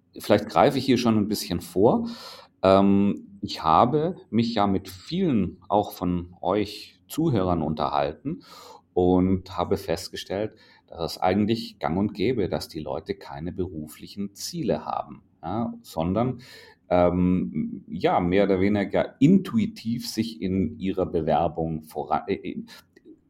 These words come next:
sich intuitiv in ihrer beruflichen Neuorientierung vorantasten. Und, ähm, und, und da stellt diese Effectuation natürlich ein, ein ganz tolles Modell dar, wo ich,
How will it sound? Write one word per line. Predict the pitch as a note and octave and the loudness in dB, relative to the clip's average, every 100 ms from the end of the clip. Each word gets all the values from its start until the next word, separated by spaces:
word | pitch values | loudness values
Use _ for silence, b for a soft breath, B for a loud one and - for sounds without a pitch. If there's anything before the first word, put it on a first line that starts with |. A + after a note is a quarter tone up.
| _ | _
sich | - F#2+ - | -12 -12 0
intuitiv | C3+ F3+ C3+ G2+ A#2 B2+ - | 2 4 4 2 2 -4 -2
in | F#2 F2+ | -4 -2
ihrer | F#2 F2 E2+ | -2 0 0
beruflichen | E2+ F2 G2+ G2 F2 F2 | -2 -2 -2 -4 -6 -4
Neuorientierung | E2+ F2+ D#2+ F2 E2 D#2+ - E2+ D#2 | 0 2 2 0 -2 -6 -8 -8 -8
vorantasten. | - D2 C#2+ G#2+ C3+ - B2+ - - D3+ B B B B _ | -6 -4 -2 0 -2 -6 -10 -12 -12 -14 B B B B _
Und, | - G2+ G2+ G2+ G2+ G2+ - - | 6 8 8 6 4 0 -6 0
ähm, | F#2+ F#2+ F#2 F#2+ F#2+ F#2+ - - - _ _ _ _ - | 4 6 4 2 0 -4 -12 -18 -20 _ _ _ _ -2
und, | F#2 F#2+ F#2 F#2 | 0 0 -2 -6
und | F2+ - | -6 -2
da | C2+ D2+ - - - | 0 2 0 -4 -12
stellt | - G2 G2 G2 | 0 2 2 0
diese | F#2+ F#2 - | -4 -4 -6
Effectuation | - F2 - F2 A2 D#3 - F2+ | -6 -8 -2 2 2 2 -2 -2
natürlich | E2+ F2+ F2 - | -2 -4 -4 -4
ein, | F2 F2 B B _ | -6 -8 B B _
ein | F#2 | -2
ganz | F2+ G2+ B2 - | 2 4 2 -2
tolles | - F2+ G2+ G2 - | -2 0 2 0 -2
Modell | F2 E2 D#2+ E2+ G#2 | -4 -4 -2 0 -2
dar, | D2+ D2+ A2 C3 B B B _ | 0 0 0 -4 B B B _
wo | F2+ E2+ | 0 2
ich, | F#2+ - - - | 2 -2 -10 -18